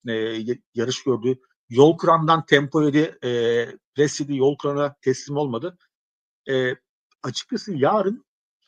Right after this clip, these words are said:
bu isim Diyarbakır'da henüz bir başarısı olmasa bile sadece bir defa koştu. Yarın bu isim,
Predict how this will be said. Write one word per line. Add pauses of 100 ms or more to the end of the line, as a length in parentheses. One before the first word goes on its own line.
(420)
bu
isim
Diyarbakır'da
henüz
bir
başarısı
olmasa
bile
sadece
bir
defa
koştu.
Yarın
bu
isim,